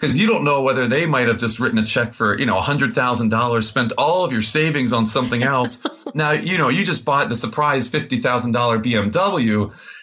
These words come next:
Speaker 1: You know, welcome to family chaos, <laughs> you know.
Speaker 2: Right.
Speaker 1: So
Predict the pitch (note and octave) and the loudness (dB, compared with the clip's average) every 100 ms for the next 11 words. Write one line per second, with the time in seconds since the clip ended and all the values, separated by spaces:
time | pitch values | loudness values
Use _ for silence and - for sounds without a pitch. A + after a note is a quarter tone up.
0 | - - A3+ - A2 C3 E3 E3 C#3 A2 | -20 -4 0 0 0 0 0 0 0 0
1 | - A2+ F#2 F2+ - F3+ F#3 - - - | 0 0 0 -2 0 0 0 0 -2 -2
2 | D#3 D#3 A2+ - G#3 F#3+ G3+ F3+ | -2 0 0 -2 -6 -4 0 0